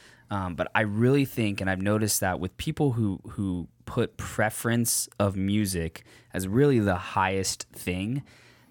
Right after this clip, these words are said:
it can be really hard to know how and learn how to worship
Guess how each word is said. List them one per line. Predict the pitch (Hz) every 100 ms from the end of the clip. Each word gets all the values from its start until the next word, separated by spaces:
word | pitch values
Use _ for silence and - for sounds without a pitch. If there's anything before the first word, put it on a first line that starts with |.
| 95 -
it | - 139
can | 196
be | 180
really | 127 104 104 113 120
hard | 101 90 95 -
to | 95
know | 92 92 92 92
how | - 92 85 90 92
and | 87 87 90
learn | 90 90
how | 95
to | 90
worship | 85 85 82 - 98 98